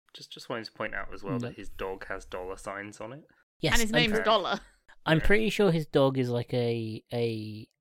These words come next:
Speaker 2: um, science experiment of a breed.
Speaker 1: Probably, 'cause,
Speaker 2: I
Speaker 1: like,
Speaker 2: think
Speaker 1: at
Speaker 2: it's
Speaker 1: first
Speaker 2: like
Speaker 1: I
Speaker 2: a
Speaker 1: thought it was a Dalmatian, and then I was like, "No, those are dollar signs."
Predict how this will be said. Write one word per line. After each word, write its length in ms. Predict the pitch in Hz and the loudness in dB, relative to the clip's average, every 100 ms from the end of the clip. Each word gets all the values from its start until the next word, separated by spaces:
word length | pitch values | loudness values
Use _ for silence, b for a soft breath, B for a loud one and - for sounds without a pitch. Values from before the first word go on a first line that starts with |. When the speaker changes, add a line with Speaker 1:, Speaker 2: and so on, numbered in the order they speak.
| _ 120 | _ -6
Speaker 2:
um, 680 | 120 113 107 98 98 113 - _ _ _ - | -4 -4 -8 -12 -14 -18 -20 _ _ _ -12
science 540 | - - 135 156 - | -2 0 2 0 -4
experiment 580 | 180 - 170 165 170 - | -8 0 2 4 0 0
of 60 | 170 | -4
a 60 | |
breed. 420 | 165 175 240 269 - - - _ _ _ B B B _ | 0 0 0 -2 -8 -10 -16 _ _ _ B B B _
Speaker 1:
Probably, 800 | - 214 254 135 104 98 92 98 | -10 -6 -6 -6 -8 -10 -10 -12
'cause, 180 | - 123 | -6 -2
Speaker 2:
I 40 | |
Speaker 1:
like, 80 | 135 | 2
Speaker 2:
think 100 | 156 156 | 2 0
Speaker 1:
at 40 | |
Speaker 2:
it's 60 | 165 | 0
Speaker 1:
first 280 | 180 147 185 | 0 2 0
Speaker 2:
like 100 | 123 | 0
Speaker 1:
I 20 | |
Speaker 2:
a 40 | |
Speaker 1:
thought 160 | 160 135 | 0 -2
it 80 | 120 | -4
was 120 | 113 | -6
a 60 | |
Dalmatian, 600 | 113 107 104 113 - - | -2 -2 0 -4 -4 -8
and 160 | 98 95 | -10 -8
then 140 | 101 | -6
I 40 | 104 | -6
was 120 | 101 | -4
like, 140 | 104 110 | -6 -6
"No, 200 | 131 127 | -6 -4
those 260 | 117 151 | -4 -4
are 60 | 147 | -6
dollar 320 | 98 107 110 | -6 -6 -6
signs." 240 | - 98 | -8 -14